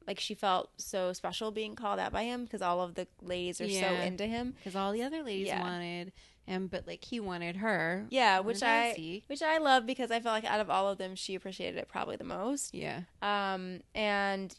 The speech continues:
Speaker 1: you know, and he, and he's saying she seems like a real gem. I just felt like he, there was, like, this good,
Speaker 2: Good
Speaker 1: genuine
Speaker 2: vibes.
Speaker 1: connection. Yeah, so I was like, "Oh, I needed something that felt, you know, that, like, a feel-good something in this
Speaker 2: To
Speaker 1: mix."
Speaker 2: counteract, like, <laughs> all of the other gross <laughs> stuff that's
Speaker 1: Yeah.
Speaker 2: going on in the show.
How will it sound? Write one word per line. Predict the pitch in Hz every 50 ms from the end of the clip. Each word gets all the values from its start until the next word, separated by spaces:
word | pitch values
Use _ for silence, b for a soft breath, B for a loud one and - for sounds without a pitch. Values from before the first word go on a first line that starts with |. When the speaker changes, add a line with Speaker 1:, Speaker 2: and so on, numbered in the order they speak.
| -
Speaker 1:
you | 208 202
know, | 185 175 175
and | - 196 202 208
he, | 208 220 - - -
and | 208 196
he's | 202 196 -
saying | - 202 180 180 185
she | - - 202 196
seems | 175 - 190 180 175 -
like | 180 - 185
a |
real | 180 175 - - 190
gem. | 196 - 240 240 240 240 240 240
I | 254
just | 262 330 -
felt | - 415
like | 392 -
he, | - 330 - -
there | - 262
was, | 262 269 -
like, | 277 262
this | - 269 247 -
good, | - 233 226 220 220 214 208 B B B B B B B B B B B B B -
Speaker 2:
Good | - -
Speaker 1:
genuine | 277 294 339 349 - 330 330
Speaker 2:
vibes. | - -
Speaker 1:
connection. | - 330 330 370 415 - - 277 233 208 202 208
Yeah, | 233 294 339 320 269 226
so | 226 - 247
I | 233 233
was | 226 220
like, | 233 226 233 -
"Oh, | - 294 311
I | 294 285
needed | 277 269 285 311 320 311 285
something | - 247 233 220 - 214 196 196 190
that | 190 - 202 -
felt, | - 208 185 185 - - - 208
you | 202
know, | 185 180
that, | 196 -
like, | - - - - - -
a | 220
feel-good | - - 262 240 226 - 202 185 185 -
something | - - 214 214 208 - 170 170 185 -
in | - -
this | 180 - -
Speaker 2:
To | -
Speaker 1:
mix." | - 202
Speaker 2:
counteract, | 196 190 190 190 185 180 175 175 - -
like, | 185 175 175 - -
<laughs> | 240 180 147 117 - - - - _ - -
all | 214 214 220
of | 208
the | 202 196 196
other | 190 196
gross | 185 175 190 190 165 220 220
<laughs> | -
stuff | - - - 269 240 220 -
that's | 247 262 - 214
Speaker 1:
Yeah. | 233 208 185 170 - -
Speaker 2:
going | 190 220
on | 196 196
in | 254 - -
the | -
show. | - - - - - -